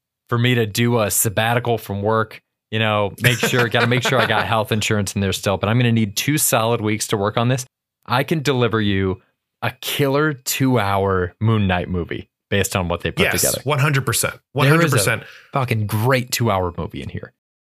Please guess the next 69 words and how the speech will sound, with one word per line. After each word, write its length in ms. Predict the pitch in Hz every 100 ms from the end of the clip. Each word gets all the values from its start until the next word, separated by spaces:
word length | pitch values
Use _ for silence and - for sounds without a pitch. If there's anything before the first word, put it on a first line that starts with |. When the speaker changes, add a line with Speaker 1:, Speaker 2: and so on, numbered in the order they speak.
| _
Speaker 2:
There 180 | - 139
was 180 | 139 135
a 60 | 123
movie. 340 | 107 98 -
There 140 | -
was 120 | 127 123
totally 360 | 127 135 147
a 40 | 139
movie, 600 | 131 131 131 131 127 -
and 140 | 123
then 420 | 120 117 113 110 - _ _ _ _ _ _ -
they 80 |
just 140 | 120 107
decided 460 | 117 123 120 120 110
to, 80 |
like, 360 | 120 120 117 -
I 40 |
don't 100 | 143
know. 120 | 208 226
I 120 | 139
don't 80 | 202
know 80 |
why 140 | 202 202
they 80 | 196
did 140 | 139
the 80 | 113
show. 140 | -
I 120 | - 139
think 120 | 240
they 80 | 269
just 180 | 185 135
needed 300 | 151 165 139
shows. 440 | 123 139 - -
I 100 | -
think 120 | 190
they're 100 | 220
figuring 300 | - 180 175
all 120 | 170
this 140 | 165 147
stuff 220 | 165 143
out. 220 | 151 143 - -
They 120 | - 127
need 240 | 139 160
a 60 | 151
show. 500 | - 143 139 139 135
Moon 240 | 131 143
Knight 220 | 147 139
can 120 | 139 131
be 140 | 135
a 60 | 123
show. 680 | - 135 127 123 120 117 - _ _ _ _ -
We, 240 | 123 131
I, 100 | 110 139 160
I 120 | 151
can 160 | 156 139
see 260 | - 170
a 80 | 170
world 380 | 131 131 139 147
where 160 | 123 120
it's 120 | 113
episodic. 680 | 131 135 - 120 123 160 151
They 120 | 131
just 180 | 139 127
didn't 140 | 135
know 100 | 131
how 80 | 120
to 80 | 123
write 300 | 113 117 117
it. 180 | 117